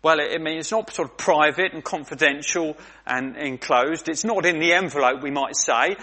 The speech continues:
Anyone who has it and passes it on can read it, and they're meant to read it. The aim is for lots of people to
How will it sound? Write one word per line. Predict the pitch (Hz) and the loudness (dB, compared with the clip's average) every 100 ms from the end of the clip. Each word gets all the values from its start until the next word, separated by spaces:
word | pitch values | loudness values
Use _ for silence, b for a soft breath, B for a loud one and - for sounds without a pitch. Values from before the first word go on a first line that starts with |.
| B - | B -2
Anyone | 220 233 180 175 160 | 0 0 2 0 0
who | 165 | -4
has | 156 170 202 | 2 2 4
it | 214 | 0
and | 185 | 0
passes | - 196 175 156 | 0 0 0 -4
it | 160 160 | 0 0
on | 190 196 226 B _ | 0 -2 -10 B _
can | 190 180 | -2 2
read | 262 262 139 | 2 2 2
it, | 127 | 2
and | 170 | 4
they're | 196 196 | 4 2
meant | 196 285 240 - - | 2 0 0 -4 0
to | 170 131 B B | 0 0 B B
read | 143 156 139 123 | -2 0 0 -2
it. | 110 - - B B | -8 -10 -16 B B
The | 185 | 4
aim | 196 262 214 | 6 6 4
is | 180 | 0
for | 202 | 0
lots | 185 269 233 240 | 4 4 4 -2
of | 202 | 0
people | 220 190 190 170 | 0 0 -2 0
to | 175 | 0